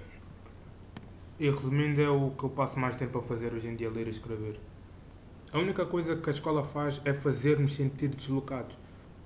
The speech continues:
Dá para resumir a adolescência numa música dos Radiohead, Creep. E eu realmente não pertenço aqui.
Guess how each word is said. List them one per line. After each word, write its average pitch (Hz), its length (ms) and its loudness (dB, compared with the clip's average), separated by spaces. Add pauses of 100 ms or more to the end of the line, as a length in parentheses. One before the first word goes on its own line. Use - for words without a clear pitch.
(120)
Dá 139 140 2
para 151 220 4
resumir 135 540 2
a 131 40 2
adolescência 135 580 2
numa 139 200 4
música 139 520 2 (580)
dos 123 180 2
Radiohead, 127 520 4 (540)
Creep. 135 400 2 (720)
E 131 120 4
eu 139 100 8
realmente 139 460 4
não 135 80 2
pertenço 135 400 -2
aqui. 131 220 -2